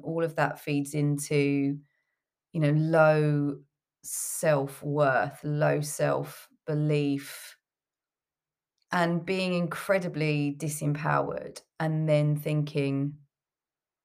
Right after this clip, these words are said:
that we need an external fix. There is something wrong with us and we are broken. And I really want to bust that myth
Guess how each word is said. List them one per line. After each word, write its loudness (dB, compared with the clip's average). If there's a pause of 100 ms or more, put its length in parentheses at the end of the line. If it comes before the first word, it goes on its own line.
(140)
that -6
we -2
need 2
an 2
external -2
fix. -10
There -2
is -4
something 0
wrong 0
with 0
us -6
and 0
we 0
are -2
broken. -4 (1800)
And 4
I 12
really 8
want -2 (100)
to 2 (720)
bust 4 (320)
that 2 (220)
myth -2